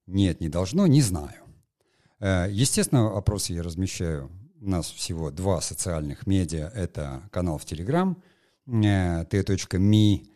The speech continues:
слэш синемаворкер. Э, если кому-то удобно, подписывайтесь, переходите. При ней есть чат.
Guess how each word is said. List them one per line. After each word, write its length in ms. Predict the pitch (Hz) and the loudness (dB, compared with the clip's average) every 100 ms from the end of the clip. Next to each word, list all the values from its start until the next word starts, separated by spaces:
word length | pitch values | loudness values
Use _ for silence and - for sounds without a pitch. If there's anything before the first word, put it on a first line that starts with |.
| _ | _
слэш 460 | - - 107 98 - | -10 -4 0 0 -2
синемаворкер. 1000 | 92 92 95 95 98 101 95 95 85 82 | -2 0 2 0 0 0 -2 -4 -6 -10
Э, 400 | 98 85 82 80 | -6 -4 -4 -4
если 300 | 85 85 - | -4 -6 -6
кому-то 380 | 87 87 85 85 | -6 -4 -4 -6
удобно, 360 | 85 85 80 78 | -4 -4 -4 -4
подписывайтесь, 640 | 87 - 87 - 78 80 | -6 -6 -6 -6 -8 -10
переходите. 680 | - 85 90 87 87 - 71 - _ _ _ | -6 -6 -6 -6 -6 -6 -10 -14 _ _ _
При 140 | 107 | 2
ней 200 | 107 101 | 4 4
есть 280 | 92 98 92 | 4 0 -2
чат. 380 | - 107 98 - | -2 0 0 -4